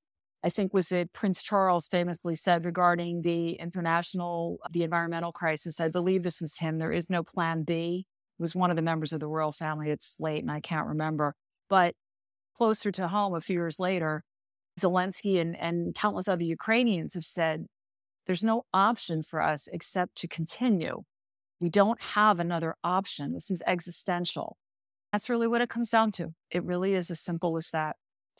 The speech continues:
Thank you again. I look forward to hearing you and speaking with you again on Sunday night. As Prince said, though we're not turning this into any type of a pulpit here, if you see on my timeline that you would like to join one of the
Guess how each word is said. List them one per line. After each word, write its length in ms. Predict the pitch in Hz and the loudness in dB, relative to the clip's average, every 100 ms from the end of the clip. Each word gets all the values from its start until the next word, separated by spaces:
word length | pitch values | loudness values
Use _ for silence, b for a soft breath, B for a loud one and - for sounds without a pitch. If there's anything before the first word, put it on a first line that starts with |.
| - | -2
Thank 260 | 180 180 | 0 0
you 140 | 196 180 | 0 0
again. 500 | 170 175 170 170 180 - | 2 0 0 -4 -6 -4
I 80 | |
look 160 | 175 170 | -4 -4
forward 400 | - 180 175 170 | -2 0 0 0
to 440 | - 180 170 170 180 _ _ _ _ - | 0 0 0 -4 -6 _ _ _ _ 4
hearing 320 | 247 247 240 | 8 8 8
you 260 | 240 240 | 6 6
and 140 | 226 202 | 4 2
speaking 360 | - 226 220 | 2 2 2
with 180 | 214 202 | 0 2
you 100 | 220 | 2
again 280 | 202 202 202 | 4 4 2
on 100 | 190 | 0
Sunday 320 | 175 208 233 | 0 2 2
night. 360 | 240 247 262 254 - | 2 0 -2 -4 -4
As 420 | 165 175 170 170 | 0 0 0 -4
Prince 280 | - 190 190 | -4 -4 -4
said, 440 | - 196 220 226 208 _ _ _ - - | 0 4 4 4 -2 _ _ _ -12 -2
though 120 | 175 | 2
we're 100 | 170 | 4
not 300 | 175 170 170 - | 4 4 4 2
turning 300 | 196 196 185 | -4 -4 -2
this 200 | 180 - | -4 0
into 240 | 190 180 180 | 0 0 -2
any 160 | 175 | -4
type 240 | 175 180 185 | -2 -2 -2
of 160 | 170 | -2
a 300 | 180 175 170 170 | 0 2 0 2
pulpit 360 | 247 220 233 | 2 4 2
here, 360 | 196 262 254 294 | 2 4 6 8
if 240 | 226 - | 4 2
you 380 | 208 208 202 202 - _ 190 | 0 2 2 -2 -8 _ -8
see 200 | - 214 | 0 2
on 100 | 202 | 2
my 140 | 196 | 0
timeline 800 | - 202 202 208 202 202 208 202 | -2 -4 -2 -2 -2 0 0 2
that 240 | 175 175 | 0 0
you 100 | 180 | -6
would 120 | 175 | 0
like 180 | 175 175 | 4 4
to 80 | 185 | 2
join 260 | 180 180 185 | -4 -4 -6
one 140 | 175 | -8
of 100 | 165 | -4
the 200 | 165 165 | -2 -2